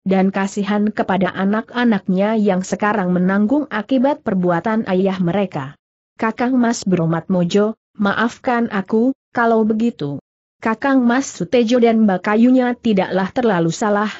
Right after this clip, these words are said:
mereka tentu mata gelap dan menaruh dendam sedalam lautan kepada ayah." "Ahaha, Kakang Mas, setelah Kakang Mas mengetahui itu semua, mengetahui betapa kejamnya ayah kami,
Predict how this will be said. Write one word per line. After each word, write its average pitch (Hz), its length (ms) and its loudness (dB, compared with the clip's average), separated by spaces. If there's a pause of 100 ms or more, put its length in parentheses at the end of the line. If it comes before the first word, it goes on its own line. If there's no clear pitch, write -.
(240)
mereka 208 480 2
tentu 196 320 0
mata 190 400 -2
gelap 190 400 0
dan 190 160 2
menaruh 196 480 0
dendam 202 400 4
sedalam 180 560 0
lautan 175 480 -2
kepada 180 400 -2
ayah." 160 320 0 (560)
"Ahaha, 196 560 -2 (240)
Kakang 202 400 0
Mas, 196 320 -2 (160)
setelah 226 480 0
Kakang 220 480 -4
Mas 247 320 0
mengetahui 233 560 2
itu 208 240 -2
semua, 180 640 0 (160)
mengetahui 220 640 2
betapa 214 560 -2
kejamnya 220 560 2
ayah 208 320 -2
kami, 214 560 0